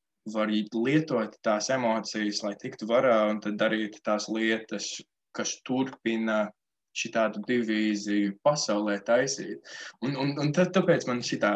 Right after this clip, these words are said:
tāpēc man māksla patīk, tāpēc man runāšana šitāda patīk, jo, jo tagad tu vari, tu vari saprast, tur ir vairāk nekā, nekā Otomārs ir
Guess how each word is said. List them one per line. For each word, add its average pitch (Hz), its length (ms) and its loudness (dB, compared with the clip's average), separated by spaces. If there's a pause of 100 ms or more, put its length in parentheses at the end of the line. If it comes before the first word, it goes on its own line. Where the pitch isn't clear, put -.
tāpēc 127 340 -2
man 117 120 0
māksla 131 480 0
patīk, 107 400 -2
tāpēc 110 320 -4
man 107 220 -2
runāšana 117 600 -4
šitāda 107 460 -4
patīk, 110 400 -4
jo, 107 140 -4 (320)
jo 113 160 -2
tagad 135 240 -4
tu 127 100 -4
vari, 117 300 0
tu 117 180 -8
vari 123 180 -2
saprast, - 720 2
tur 123 240 -4
ir 117 80 -4
vairāk 120 440 2
nekā, 110 340 -2 (140)
nekā 110 340 -4 (320)
Otomārs 107 540 -4
ir 101 140 -6